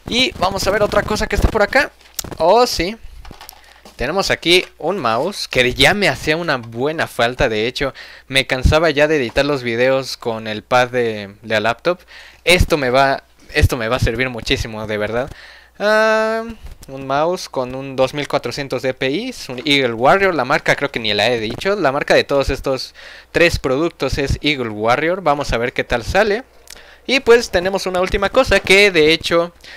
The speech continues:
eh, igualmente, es que de verdad necesitaba estas tres cosas urgentemente, porque muchos de ustedes pudieron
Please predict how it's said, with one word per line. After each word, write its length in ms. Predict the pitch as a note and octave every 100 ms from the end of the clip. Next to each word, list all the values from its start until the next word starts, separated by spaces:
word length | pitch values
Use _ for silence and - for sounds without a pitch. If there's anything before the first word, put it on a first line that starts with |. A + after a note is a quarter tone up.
| - - -
eh, 360 | C3 B2+ B2+ -
igualmente, 800 | C#3+ E3 F#3 F#3 F#3 E3+ D#3+ - -
es 180 | G3 G3+
que 200 | A#3 C#3
de 260 | C3+ C#3
verdad 280 | C3 D3 G3+
necesitaba 640 | F3+ - B2 C3 F3+ D#3+
estas 300 | D3 - A#2
tres 180 | - C3
cosas 320 | - C3 C3 A2+
urgentemente, 640 | - C3 B2 A2 D3+ C3
porque 400 | A#2 G#2+ A#2+ A2 - - - -
muchos 300 | D#3+ F3+ G3+
de 60 | E3
ustedes 320 | - F3+ F3
pudieron 640 | - D3+ D#3 D3+ C#3 B2